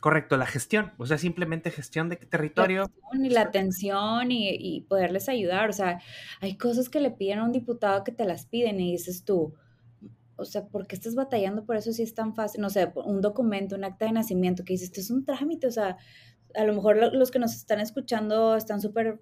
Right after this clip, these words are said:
Speaker 2: digitalizados y saben de que, "Ah,
Speaker 1: Claro.
Speaker 2: pues, meto a cualquier página y descargo mi acta de nacimiento". Bueno, afuera hay mucha gente que no sabe. Entonces, de repente no pueden inscribir a niños en la escuela porque es que no, no tengo el acta de nacimiento y, este, no la puedo tener y nunca la saqué, de que, "Uy,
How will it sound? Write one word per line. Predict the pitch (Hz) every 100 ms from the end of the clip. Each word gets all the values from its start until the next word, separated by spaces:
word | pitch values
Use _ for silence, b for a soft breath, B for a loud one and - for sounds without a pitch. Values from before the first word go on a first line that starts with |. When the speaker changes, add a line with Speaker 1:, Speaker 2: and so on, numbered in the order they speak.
| _
Speaker 2:
digitalizados | 196 208 - 196 190 - 196 196 196
y |
saben | - 190 196
de | 190
que, | 185
"Ah, |
Speaker 1:
Claro. | 165
Speaker 2:
pues, | 123 - _
meto | _ -
a |
cualquier | 240 226 220 214
página | 202 220
y | 220
descargo | 190 190 185
mi | 208
acta | 196 - 208
de | 208
nacimiento". | 190 190 190 185
Bueno, | 190 180
afuera | - 185 180 190
hay |
mucha | 208 208
gente | 208 214
que | -
no | 185
sabe. | 185 180 - b b b b b b _
Entonces, | - 180 185
de | 208
repente | 202 190 190 202
no | 202
pueden | 220 220
inscribir | 226 226 233 220 214
a | 214
niños | 226 226 208 202
en | 202
la | 190
escuela | - 196 202
porque | 196 -
es | -
que |
no, | 233 240
no | 233 226
tengo | 233 226 233
el | 247
acta | 240 240
de | 240
nacimiento | 240 226 214 214 214 214
y, | 214 208
este, | - 196
no | 190
la | 196 190
puedo | 208 208
tener | 214 202 196 202
y |
nunca | 196 196 196
la | 208
saqué, | 208 202 185 185
de | 185
que, | 185 180 _ 214
"Uy, | 240